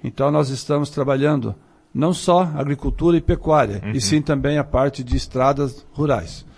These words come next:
Speaker 1: Nosso primeiro mês foi, a gen-, nó-, nós todos, é, uma equipe nova, pessoas que vieram de,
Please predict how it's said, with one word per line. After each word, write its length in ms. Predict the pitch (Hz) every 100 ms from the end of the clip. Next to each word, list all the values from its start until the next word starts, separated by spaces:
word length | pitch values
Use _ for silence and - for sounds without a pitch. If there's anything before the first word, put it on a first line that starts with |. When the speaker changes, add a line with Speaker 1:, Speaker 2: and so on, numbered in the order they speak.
| - - _
Speaker 1:
Nosso 260 | - 226 -
primeiro 380 | 226 196 190 160
mês 580 | 156 190 190 - - - - 135
foi, 760 | - 156 165 160 147 139 131 117 98 _ _ _ -
a 120 | 110
gen-, 380 | 127 151 147 - - - - - - -
nó-, 280 | 156 175 147 151 - - -
nós 280 | - 170 190
todos, 500 | - 190 165 117 - - -
é, 360 | 120 127 135 135
uma 100 | 147
equipe 380 | 147 160 127
nova, 500 | 120 135 165 156 170 - - _ -
pessoas 480 | 139 - 165 160
que 140 | - 147
vieram 400 | 127 156 156 151
de, 580 | 123 139 143 139 135